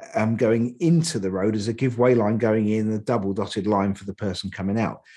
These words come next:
And that single dotted line, it still means give way. It means give way to, to, to other road users in that road. And the highway code always said, um, that you should give way to pedestrians that are already in that road.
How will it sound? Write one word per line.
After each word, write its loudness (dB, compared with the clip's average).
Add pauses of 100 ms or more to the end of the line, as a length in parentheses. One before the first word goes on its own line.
(200)
And 2
that 0
single 2
dotted -4
line, -6 (100)
it -6
still 4
means 4
give 0
way. 2
It -2
means -2
give 0
way 4
to, 0 (360)
to, 0
to 0
other 4
road 0
users -4 (240)
in 4
that -2
road. 0 (180)
And 0
the -2
highway 2
code -2
always -2
said, -2 (400)
um, -2
that -4
you -2
should -4
give -4
way 0
to -8
pedestrians -6
that -4
are -6
already 2 (100)
in -4
that -4
road. -4